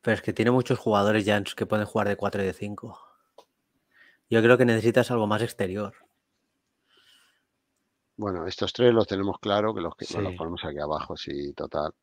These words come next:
Speaker 1: Yo,
Speaker 2: Seba Saiz, vosotros
Speaker 1: las
Speaker 2: decís
Speaker 1: ulti-,
Speaker 2: que va
Speaker 1: las
Speaker 2: fuera.
Speaker 1: últimas, sí, exacto. Para mí
Speaker 2: López
Speaker 1: la, Arosegui,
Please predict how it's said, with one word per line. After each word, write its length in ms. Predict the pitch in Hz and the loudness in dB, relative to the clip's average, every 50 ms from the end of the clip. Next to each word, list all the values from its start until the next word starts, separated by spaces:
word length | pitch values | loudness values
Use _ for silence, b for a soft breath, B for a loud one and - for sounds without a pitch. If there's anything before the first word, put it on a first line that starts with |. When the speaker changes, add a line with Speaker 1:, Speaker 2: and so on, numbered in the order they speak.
| _ _ _ _ _ _ - - - _ _ _ _ _ _ _ _ _ _ _ _ _ _ _ _ _ _ _ _ _ _ _ _ b b b b b b b b b b b b b b b b b _ _ _ _ _ _ _ _ _ _ _ _ _ _ - | _ _ _ _ _ _ -20 -20 -20 _ _ _ _ _ _ _ _ _ _ _ _ _ _ _ _ _ _ _ _ _ _ _ _ b b b b b b b b b b b b b b b b b _ _ _ _ _ _ _ _ _ _ _ _ _ _ -14
Speaker 1:
Yo, 60 | - - | -8 -4
Speaker 2:
Seba 360 | - 120 120 143 156 180 190 | 2 4 6 8 8 8 8
Saiz, 520 | 190 - 104 113 120 127 123 131 139 143 | 6 4 4 4 6 6 6 6 4 2
vosotros 360 | - 107 104 101 131 123 123 | 0 -2 0 4 4 6 6
Speaker 1:
las 20 | 110 107 | 6 4
Speaker 2:
decís 120 | 131 123 127 120 | 2 0 0 -2
Speaker 1:
ulti-, 60 | - - | -4 -2
Speaker 2:
que 80 | 95 | -2
va 80 | 95 98 | 0 0
Speaker 1:
las 100 | 95 - | 0 0
Speaker 2:
fuera. 280 | - 123 120 110 - | 2 2 4 4 4
Speaker 1:
últimas, 440 | 123 123 120 143 143 147 151 143 123 | 4 4 6 6 6 6 4 2 -2
sí, 180 | - - 123 120 | -2 2 2 2
exacto. 400 | 107 - - 123 123 117 120 117 | 2 2 2 4 8 10 10 10
Para 160 | - 113 127 | 10 12 12
mí 60 | 120 123 | 12 12
Speaker 2:
López 160 | 120 156 - | 12 12 8
Speaker 1:
la, 100 | - - - _ _ _ _ _ _ _ _ b b b b b b b - | 2 -4 -8 _ _ _ _ _ _ _ _ b b b b b b b -8
Arosegui, 840 | - - 113 113 123 131 127 - 160 156 151 160 160 170 - - | -2 0 2 4 4 2 2 2 2 2 4 2 0 0 -2 -6